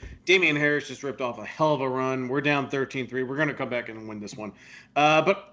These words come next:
ironically enough, Mike, earlier today, I was a little iffy when I asked you this question because, <clears throat> so I send Mike programming notes before every podcast, and I said, "Do we wanna talk about which potential coach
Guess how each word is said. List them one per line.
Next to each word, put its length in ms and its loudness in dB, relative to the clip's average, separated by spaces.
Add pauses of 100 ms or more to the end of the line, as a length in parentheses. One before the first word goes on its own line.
ironically 640 6
enough, 560 2
Mike, 480 -8
earlier 340 0
today, 580 0 (300)
I 80 -2
was 140 -2
a 60 -2
little 280 4
iffy 400 0
when 140 0
I 80 0
asked 260 0
you 80 -6
this 160 -8
question 400 -4
because, 380 -2 (180)
<clears throat> 720 -4
so 200 2
I 80 6
send 260 4
Mike 320 2
programming 480 0
notes 220 -6
before 320 -8
every 200 -10
podcast, 580 -16
and 60 -10
I 80 -10
said, 280 -6
"Do 100 -4
we 100 0
wanna 280 2
talk 360 2
about 380 -2
which 240 -2
potential 400 -6
coach 500 -2